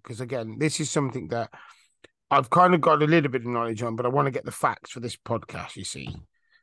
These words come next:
Um, okay, so <coughs> according to the findings, and this is from the, a different, uh, source on the internet, the athletic dot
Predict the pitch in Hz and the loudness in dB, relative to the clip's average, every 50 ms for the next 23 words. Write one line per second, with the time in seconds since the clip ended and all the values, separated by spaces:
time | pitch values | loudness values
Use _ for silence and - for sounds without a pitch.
0 | _ _ _ _ - 120 113 107 107 107 107 107 104 104 104 104 104 104 104 104 | _ _ _ _ -8 -8 -6 -6 -6 -6 -6 -8 -8 -8 -8 -8 -8 -8 -8 -8
1 | 104 104 104 104 104 104 101 101 - _ _ _ 117 101 - - - - - _ | -8 -8 -8 -8 -8 -10 -10 -12 -14 _ _ _ -14 -14 -12 -14 -16 -16 -18 _
2 | - - - 139 110 95 87 - _ _ - - - _ _ _ _ _ _ _ | -12 -4 -4 -4 -4 -4 -8 -14 _ _ -20 -20 -20 _ _ _ _ _ _ _
3 | _ _ _ _ _ _ _ _ - - - - _ - - - - 156 151 - | _ _ _ _ _ _ _ _ -12 -12 -12 -16 _ -14 -12 -2 0 0 0 4
4 | - 240 254 254 240 240 226 - - 175 185 165 - 180 180 175 165 160 156 151 | 4 6 6 6 4 2 2 2 2 0 0 0 2 4 4 4 4 2 0 0
5 | 147 147 131 - - 147 160 143 - 151 143 120 - - - 147 147 147 143 143 | -2 -4 -4 -4 -2 -2 0 0 -2 -4 -6 -6 -8 -4 2 2 4 4 2 0
6 | 135 - - 127 135 139 131 127 131 131 131 131 131 127 127 131 113 - - - | -2 -6 -10 -8 -8 -8 -6 -6 -6 -6 -4 -4 -4 -6 -6 -8 -8 -12 -18 -20
7 | - - - - _ _ _ _ _ _ - 135 117 113 175 165 - - 156 147 | -20 -20 -20 -20 _ _ _ _ _ _ -8 -8 0 2 2 2 4 2 0 0
8 | 143 135 - - - 147 123 131 - - - - 147 143 139 131 113 - 139 127 | 0 -2 -4 -6 -4 -4 -4 -2 -2 -2 2 2 4 4 4 2 2 -2 -2 -2
9 | 131 135 123 - 135 135 131 - 127 135 123 131 131 120 - - 143 139 113 - | -4 -6 -6 -4 -6 -6 -6 -6 -6 -6 -4 -4 -6 -6 -4 -4 -4 -4 -4 -6
10 | 131 - - - - 127 - | -10 -12 -12 -8 -8 -8 -8